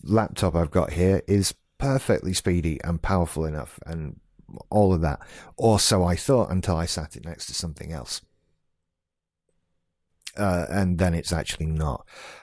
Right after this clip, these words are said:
I, I just wish that Windows was as usable as Mac O S.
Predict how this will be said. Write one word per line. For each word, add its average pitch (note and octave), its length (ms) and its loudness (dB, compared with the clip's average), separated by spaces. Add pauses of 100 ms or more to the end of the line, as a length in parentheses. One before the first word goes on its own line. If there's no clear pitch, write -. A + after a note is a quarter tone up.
(120)
I, G#2+ 240 2
I G#2 100 4
just A2+ 480 2
wish G2 540 2 (640)
that F2 540 2
Windows F2+ 640 4
was F2 440 2
as E2+ 160 0
usable D#2+ 420 -2
as D2 120 -4
Mac D#2 280 -4
O D2+ 100 -2
S. C#2+ 240 -8